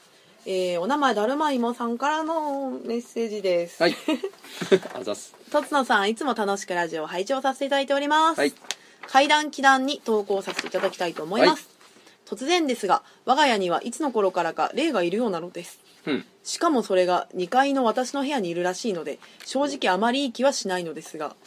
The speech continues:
Speaker 2: うん。
Speaker 1: 実際に起こる現象というのは、
Speaker 2: うん。
Speaker 1: 一階に一人でいると重い足音が聞こえる。たまにドタドタ走るような音の時もあります。
Speaker 2: うん。
Speaker 1: 棚のものが派手に落ちたり、本棚の本が散乱していたりする。
Speaker 2: うん。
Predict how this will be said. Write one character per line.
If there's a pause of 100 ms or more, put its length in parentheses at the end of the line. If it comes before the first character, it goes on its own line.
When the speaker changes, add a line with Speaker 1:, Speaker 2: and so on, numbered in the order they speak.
(100)
Speaker 2:
う
ん。
Speaker 1:
実
際
に
起
こ
る
現
象
と
い
う
の
は、 (240)
Speaker 2:
う
ん。 (680)
Speaker 1:
一
階
に
一
人
で
い
る
と
重
い
足
音
が
聞
こ
え
る。 (200)
た
ま
に
ド
タ
ド
タ
走
る
よ
う
な (100)
音
の
時
も
あ
り
ま
す。
Speaker 2:
う
ん。 (380)
Speaker 1:
棚
の
も
の
が
派
手
に
落
ち
た
り、 (180)
本
棚
の
本
が
散
乱
し
て
い
た
り
す
る。 (160)
Speaker 2:
う
ん。